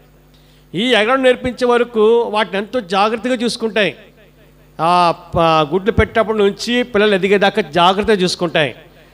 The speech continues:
ఇప్పుడు పిల్లలు ఎగిరే స్థితి వచ్చి కొంచెం వాటికి training ఇస్తాయి. ఇక్కడి నుంచి అక్కడికి, అక్కడి నుంచి ఇక్కడ ఎగిరించిన తర్వాత, ఆ తర్వాత ఏం చేస్తాయంటే లోపల కూడా రానియ్యం, లోపలికి వస్తే పొడిచి బయట తరేస్తా ఉంటాయి.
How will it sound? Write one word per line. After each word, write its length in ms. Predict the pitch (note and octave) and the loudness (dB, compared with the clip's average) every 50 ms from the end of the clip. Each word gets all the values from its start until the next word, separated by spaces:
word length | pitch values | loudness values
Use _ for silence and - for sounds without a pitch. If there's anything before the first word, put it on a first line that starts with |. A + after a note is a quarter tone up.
| - - - | -14 -8 -6
ఇప్పుడు 260 | A#3+ A#3+ B3+ C4+ C4+ | -4 -2 0 -2 -2
పిల్లలు 680 | - - - A3 B3+ C#4 C4+ C#4 C4+ C4 C4 B3+ A#3+ - | -2 -2 -4 -2 -2 0 0 0 2 2 2 2 0 -2
ఎగిరే 500 | - E3+ E3+ E3 F3 F3+ A#3 B3+ C4 B3+ | -4 -2 -2 -2 0 0 0 0 0 0
స్థితి 280 | B3+ - A3+ G#3+ F#3+ | -2 -6 -8 -2 0
వచ్చి 320 | A3+ A3 A3 A3 - A#3+ B3 | 0 0 0 -2 -6 -6 -4
కొంచెం 380 | - - A3+ G#3+ A3 - G#3+ | -2 -2 -4 -4 -4 -2 -2
వాటికి 220 | G#3+ G3+ F#3 F3 F#3 | -2 -2 -2 -2 -4
training 380 | F3+ G3 G3 G3+ A3 A3+ G#3+ | -2 0 2 4 4 4 2
ఇస్తాయి. 260 | G3 F3+ - - E3 D#3 | 2 0 -2 -2 -4 -2
ఇక్కడి 180 | D3+ G3+ G3 | -4 -4 -4
నుంచి 100 | F3 F#3 | -2 -2
అక్కడికి, 240 | F3+ - G3+ G3 F#3+ | -2 0 0 0 0
అక్కడి 180 | F3 F3+ F#3+ F#3 | 0 0 -2 -2
నుంచి 100 | F3 E3+ | -2 -2
ఇక్కడ 120 | D#3+ D#3+ | -2 -2
ఎగిరించిన 360 | E3 F3 F#3 F3+ - F#3 F3+ | 0 -2 -2 -4 -4 -4 -2
తర్వాత, 540 | F3 E3 D#3+ D#3+ D#3 D#3 - G3 A#3 B3+ C#4 - - - - - - - - - - - - | -2 0 0 0 0 0 0 0 0 0 -4 -8 -16 -20 -20 -20 -20 -20 -20 -20 -10 -4 -2
ఆ 100 | D3+ D#3 | -2 0
తర్వాత 300 | - E3 E3+ F3+ E3+ F3+ | 2 2 2 2 2 2
ఏం 100 | F3 E3+ | 2 2
చేస్తాయంటే 800 | E3 E3 - - E3 D#3 D#3 C3+ D#3 D3 C#3+ C#3+ C#3+ D#3 D#3+ - - - - - - | 2 0 0 -2 -2 -2 0 0 0 0 0 0 -2 -4 -8 -12 -20 -20 -20 -14 -10
లోపల 520 | C3+ C#3 C#3+ D3 D3+ E3 F3 E3+ - F3+ F#3 | -6 -2 2 4 4 4 4 2 2 0 0
కూడా 140 | F#3+ F#3+ | 2 2
రానియ్యం, 440 | F3+ E3 D#3 D3+ D3 C#3+ C#3 B2+ A2+ - - - - | 2 2 2 0 0 -2 -2 -4 -6 -10 -14 -12 -6
లోపలికి 440 | C3 D3 D#3+ F3+ - F#3 F3+ - E3+ | -2 -2 0 0 0 -2 -4 -4 -4
వస్తే 180 | E3 - G#3+ | -6 -6 -8
పొడిచి 360 | G3+ - - E3+ F#3 G3 G#3+ | -10 -6 -4 -4 -4 -2 -2
బయట 180 | F#3+ F#3+ F3 E3 | -2 -2 -2 -2
తరేస్తా 480 | D#3+ D3+ D3 C#3 C#3 C#3 - - C3+ B2 | 0 0 0 -2 -2 -4 -6 -8 -10 -10
ఉంటాయి. 280 | A#2+ A2 A#2 G#2 G2+ | -10 -10 -10 -12 -12